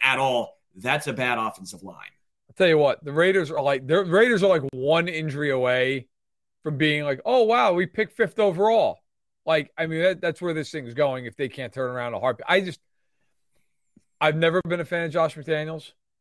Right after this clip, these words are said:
Speaker 2: I'm not a fan of him now. You know, in his last twenty-five games as a head coach, he's five and twenty. Like, can't coach. He cannot coach. And your point, by the way, they have the worst imbalance with run pass in the N F L,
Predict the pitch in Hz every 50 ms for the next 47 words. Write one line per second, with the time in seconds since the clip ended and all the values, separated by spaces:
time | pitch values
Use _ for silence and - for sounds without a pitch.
0 | _ _ _ _ _ _ _ - 135 139 139 143 135 127 123 135 139 131 135 135
1 | 127 - 143 131 127 120 113 123 117 107 90 82 76 80 117 135 190 254 262 247
2 | 226 190 147 175 175 165 - - 170 170 156 - 170 151 135 123 139 135 139 123
3 | - 127 113 131 127 - 139 131 127 - - - - 123 117 120 101 101 90 95
4 | 92 104 113 117 - _ _ _ _ _ _ _ _ _ _ _ _ _ _ _
5 | _ _ - 156 151 147 143 135 - - _ _ _ _ _ _ _ _ _ _
6 | _ _ - 196 214 - 202 214 233 - - - _ _ _ _ _ _ _ _
7 | _ _ _ _ _ _ _ - 131 - - - 202 233 233 - - 185 220 180
8 | - - - - _ _ _ _ _ _ _ _ _ _ _ _ _ _ _ _
9 | _ _ _ - 170 165 175 180 180 185 180 190 226 254 - - 180 170 160 156
10 | - 151 151 143 139 139 139 139 147 165 165 147 160 151 160 196 214 196 - -
11 | 170 151 123 147 151 160 156 147 131 113 - 143 135 127 131 147 151 151 143 -
12 | 123 143 139 127 - - 131 127 120 117 - - 127 98 69 55 -